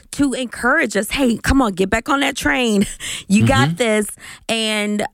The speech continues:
Speaker 1: um, that's a good thing. That's why he tells us also in Scripture to not neglect the fellowship of the saints. There's a reason why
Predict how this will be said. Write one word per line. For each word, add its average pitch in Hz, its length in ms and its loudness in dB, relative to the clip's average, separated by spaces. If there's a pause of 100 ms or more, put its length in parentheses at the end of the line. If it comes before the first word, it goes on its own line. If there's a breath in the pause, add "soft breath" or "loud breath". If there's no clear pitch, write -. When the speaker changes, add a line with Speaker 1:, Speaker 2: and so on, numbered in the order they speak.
Speaker 1:
um, 180 560 0
that's 254 200 0
a 240 60 0
good 175 340 -2
thing. - 240 -2
That's - 180 -2
why 254 140 0
he 254 100 0
tells 269 280 0
us 214 140 0
also 214 420 0
in 196 80 0
Scripture - 500 -2 (300 loud breath)
to 294 100 0
not 285 240 0
neglect 269 440 0
the 247 80 0
fellowship 269 400 -4
of 247 100 -2
the 240 60 -6
saints. - 680 -6 (500 loud breath)
There's 277 220 2
a 311 100 0
reason 294 540 0
why 247 580 0